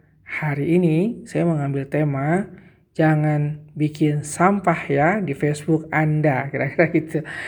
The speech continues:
Nah, karena gini teman-teman sekalian ya, begitu banyak di antara kita itu yang sebetulnya tanpa kita sadari, kita tuh bikin sampah di media sosial kita. Entah itu di Facebook, entah itu Instagram,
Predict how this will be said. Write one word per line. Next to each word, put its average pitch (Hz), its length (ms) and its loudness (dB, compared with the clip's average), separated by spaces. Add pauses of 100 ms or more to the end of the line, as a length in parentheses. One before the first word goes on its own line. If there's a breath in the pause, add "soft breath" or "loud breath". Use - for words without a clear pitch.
(260 loud breath)
Nah, 160 80 2 (320 loud breath)
karena 226 240 4
gini 202 160 4
teman-teman 147 240 2
sekalian 139 320 -2
ya, 135 160 -6
begitu 156 240 0
banyak 170 560 6
di 131 80 0
antara 131 240 -4
kita 139 480 -6
itu 185 320 0
yang 147 320 2
sebetulnya 165 400 0
tanpa 185 240 2
kita 160 160 0
sadari, 156 560 2
kita 190 240 -2
tuh 220 160 -2
bikin 151 320 -2
sampah 165 640 -2
di 143 80 -2
media 139 240 -2
sosial 139 560 -4
kita. 147 480 -4 (400 loud breath)
Entah 147 240 -2
itu - 80 -8
di 143 160 -4
Facebook, 160 560 2
entah 151 160 -6
itu 135 160 -6
Instagram, 156 960 0